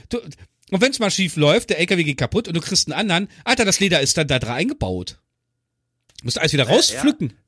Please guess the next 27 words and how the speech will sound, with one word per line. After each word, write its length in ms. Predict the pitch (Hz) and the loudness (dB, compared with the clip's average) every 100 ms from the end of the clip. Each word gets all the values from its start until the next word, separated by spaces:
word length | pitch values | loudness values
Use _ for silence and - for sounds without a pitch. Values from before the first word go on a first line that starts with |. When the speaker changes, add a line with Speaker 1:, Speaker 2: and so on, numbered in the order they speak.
| - | -18
Speaker 2:
ja, 60 | |
äh, 420 | 90 76 90 104 123 | -18 -18 -20 -12 -10
äh, 40 | |
die 160 | 107 170 | 0 2
haben 100 | 220 | 2
ja 60 | |
gesagt, 540 | 220 208 185 190 190 - | 2 2 2 2 0 -2
also 180 | 143 147 | -2 0
er 240 | 135 143 | 2 2
hat 120 | 170 | 4
ja 80 | 170 | 2
die, 380 | 139 123 117 101 - - | -2 -2 -4 -6 -10 -6
die, 460 | 104 95 92 90 | -4 -2 -2 -6
die 480 | 73 73 85 82 82 - | -8 -8 -6 -6 -8 -4
alte 400 | 87 127 - 226 | 0 0 0 -2
Verkleidung, 640 | - 196 208 208 214 220 | -2 -4 0 2 2 0
also 160 | 117 117 | 0 0
die 200 | 104 104 | 0 0
halt 140 | 104 | 2
drin, 280 | 117 175 175 | 2 0 -2
drin 280 | 120 156 190 | 0 0 2
war, 300 | 208 220 - _ _ _ _ _ _ _ _ | 2 0 -6 _ _ _ _ _ _ _ _
ähm, 380 | 131 131 127 117 | 4 4 2 -2
hat 120 | 131 | 2
er 40 | 131 | 4
ja 120 | 104 | 6
ausgebaut, 760 | 107 170 226 190 208 226 - | 4 4 2 2 2 0 -4